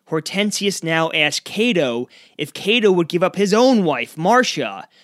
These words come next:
who Cato is also very fond of. Again, Hortensius makes the same point that Cato already has enough kids with Marcia, and therefore he should give up Marcia to Hortensius to be put to use again, making more babies.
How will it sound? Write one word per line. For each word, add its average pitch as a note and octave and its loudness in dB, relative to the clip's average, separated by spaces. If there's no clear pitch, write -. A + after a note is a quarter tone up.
who F#3 -2
Cato F#3+ 2
is F#3+ -4
also G3 0
very D#3+ 0
fond F#3+ 0
of. F#2+ -16
Again, E3 2
Hortensius E3+ -6
makes D#3+ -2
the D3+ -8
same G3 0
point F3+ -4
that B2 -6
Cato F#3 0
already D#3 -2
has C#3+ 0
enough C#3+ -4
kids F3 -2
with D#3 -6
Marcia, E3 0
and C3 -6
therefore E3 2
he G#3 -2
should G3 0
give F3 0
up F3 0
Marcia E3 -2
to E3+ -2
Hortensius F#3+ 0
to - -16
be F#3 -4
put F3+ -6
to G3 -8
use D3+ -2
again, D#3 0
making D3 -4
more C#3+ -2
babies. C#3+ -2